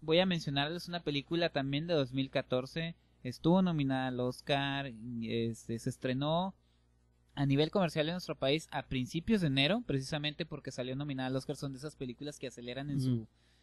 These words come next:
Speaker 1: en su exhibición. Es una, para mí, de las mejores, mejores películas que vi en el año. Creo que,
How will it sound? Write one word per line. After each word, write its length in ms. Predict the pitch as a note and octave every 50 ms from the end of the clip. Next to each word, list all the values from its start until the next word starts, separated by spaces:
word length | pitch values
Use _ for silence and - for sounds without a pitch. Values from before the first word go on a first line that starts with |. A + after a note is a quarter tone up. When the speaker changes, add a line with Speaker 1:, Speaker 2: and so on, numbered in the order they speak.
| _ _ -
Speaker 1:
en 140 | C3 B2+
su 100 | - -
exhibición. 580 | C3 - - C#3+ C3 B2+ - E3+ E3+ F#3+ A3+ - _ _ _ _ _ _ _ -
Es 140 | D#3 C#3+ D#3+
una, 420 | F#3+ F#3+ G3 G#3 G#3+ A3+ A3+ G3+ -
para 200 | F3+ D#3+ D#3 D#3
mí, 340 | D#3+ E3+ F3+ G3+ A3+ A3 - _
de 160 | - D3+ D#3+ D#3
las 200 | D#3 D3 - -
mejores, 800 | D3+ C#3+ - _ - F3+ F#3 F#3+ G3+ A3+ B3 C4 B3+ - - _ _ _ _ _ -
mejores 500 | C#3+ C#3+ C3+ - - D3+ D#3 F3+ F#3+ F3+ -
películas 540 | - C#3 C3+ C3 - - D#3+ E3+ E3+ - -
que 140 | - C3 B2+
vi 140 | B2+ B2+
en 100 | C3 C3+ C#3+
el 120 | C#3+ C3+
año. 320 | C3+ C3+ C#3+ D#3+ F#3 G#3+ A3+ _ _ _ _ _ _
Creo 300 | - B2+ B2 B2 B2+ - _
que, 500 | - D3 C3+ C3 C3 B2 A#2 A2+ G#2+